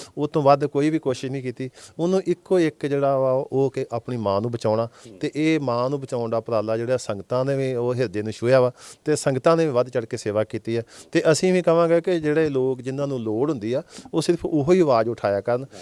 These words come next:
ਕਿਉਂਕਿ ਜਦੋਂ ਅਸੀਂ ਸਮਾਜ ਸੇਵਾ 'ਚ ਵਿਚਰੇ ਆ, ਤੇ ਲੋਕਾਂ ਦੀਆਂ ਬੜੇ, ਬੜੇ ਲੋਕ ਵੇਖੇ ਨੇ, ਲਾਲਚੀ ਵੇਖੇ ਨੇ, ਕਈ ਲੋਕ ਐਸੇ ਨੇ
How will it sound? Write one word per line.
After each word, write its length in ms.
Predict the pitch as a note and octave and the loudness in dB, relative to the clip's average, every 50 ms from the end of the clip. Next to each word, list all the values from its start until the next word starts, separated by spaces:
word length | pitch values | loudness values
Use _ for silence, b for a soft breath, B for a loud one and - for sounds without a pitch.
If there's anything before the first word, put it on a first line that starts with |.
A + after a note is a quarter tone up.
| B B B | B B B
ਕਿਉਂਕਿ 240 | F3+ F#3 F#3+ G#3 F3+ | -2 0 2 4 6
ਜਦੋਂ 360 | F3+ F3 F3 F#3 F#3 F#3+ F#3 | 6 6 6 6 6 6 6
ਅਸੀਂ 180 | F3+ F#3 F3+ E3+ | 6 4 0 0
ਸਮਾਜ 400 | - D#3 C#3 B2+ B2 C3 C#3 - | -2 0 2 4 6 6 6 4
ਸੇਵਾ 220 | - D#3 D#3+ D#3+ | 4 4 4 4
'ਚ 60 | D#3 | 2
ਵਿਚਰੇ 400 | C#3+ B2+ A#2+ - C#3 E3 E3+ D3 | 0 -6 -4 -2 2 2 4 2
ਆ, 80 | A#2+ - B B B2 A2 B B - | 2 0 B B -18 -20 B B -4
ਤੇ 100 | F3+ F3+ | 0 2
ਲੋਕਾਂ 360 | F3+ E3 E3 - F3+ F3+ F3 | 2 2 2 2 0 0 0
ਦੀਆਂ 420 | E3+ E3+ E3+ E3 E3 E3 E3 E3 | 2 0 0 0 0 0 -2 -4
ਬੜੇ, 400 | D#3 A#2+ B2 D3 D#3+ F#3+ F#3+ F3 E3 F3 - | -4 -2 0 2 4 4 4 2 2 -4 -2
ਬੜੇ 200 | C3 E3+ F#3+ F#3 | 0 2 2 4
ਲੋਕ 200 | F3 D3+ C3+ A2+ | 2 0 -2 -2
ਵੇਖੇ 300 | A#2+ A2+ G#2+ - - A#2 | -4 -6 -6 -6 -8 -8
ਨੇ, 140 | A#2 A#2 A2+ | -6 -6 -4
ਲਾਲਚੀ 460 | G#2+ A2 G#2 G#2 G#2+ - - D#3+ D3+ | -2 0 0 0 0 -2 -4 -6 -4
ਵੇਖੇ 360 | C#3 B2+ A2 - - B2+ B2 | -2 -2 -4 -4 -4 -6 -4
ਨੇ, 140 | A#2+ A#2+ A#2 | -4 -4 -6
ਕਈ 240 | - C3 C3+ C#3+ C3+ | -4 -4 -2 -2 -2
ਲੋਕ 260 | C3 B2+ B2+ A#2+ B2+ | -2 -2 -2 0 0
ਐਸੇ 240 | A2+ G#2 - C3 B2 | 0 0 0 -2 -4
ਨੇ 120 | C3+ C#3+ | -4 -6